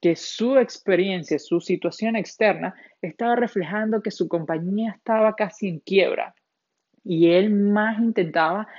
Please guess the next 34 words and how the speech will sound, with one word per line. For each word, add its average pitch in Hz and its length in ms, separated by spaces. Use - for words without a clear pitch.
hacerlo 180 580
con 175 160
la 147 100
fuerza. - 560
"Voy 180 260
a 196 80
dormir 165 320
menos 190 340
y 160 100
voy 165 180
a 175 80
trabajar 156 460
más. 143 180
Voy 170 320
a 185 80
trabajar 156 400
cien 170 320
horas 170 420
a 170 80
la 151 120
semana, 170 500
voy 165 240
a". - 100
¿Entiendes 196 540
lo 220 120
que 165 80
estoy 190 200
diciendo? 151 560
Él 208 280
no 202 80
estaba 160 720
utilizando 156 760
su - 260
poder, 147 440